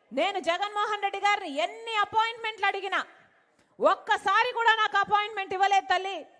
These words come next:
మళ్ళీ ప్రజలకు మేలు చేసే ఉద్దేశం వాళ్ళకు ఉందని ఎలా అనుకోవాలి?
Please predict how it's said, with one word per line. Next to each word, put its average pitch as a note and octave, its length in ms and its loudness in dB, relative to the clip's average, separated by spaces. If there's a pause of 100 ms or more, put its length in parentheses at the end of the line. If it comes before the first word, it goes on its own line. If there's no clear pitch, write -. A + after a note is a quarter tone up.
(400)
మళ్ళీ C#4+ 220 -2
ప్రజలకు G4+ 500 2
మేలు F#4+ 420 2
చేసే G#4 240 2
ఉద్దేశం F#4+ 520 -2
వాళ్ళకు F4+ 340 0
ఉందని F#4+ 280 -4
ఎలా E4 140 0
అనుకోవాలి? G4 800 0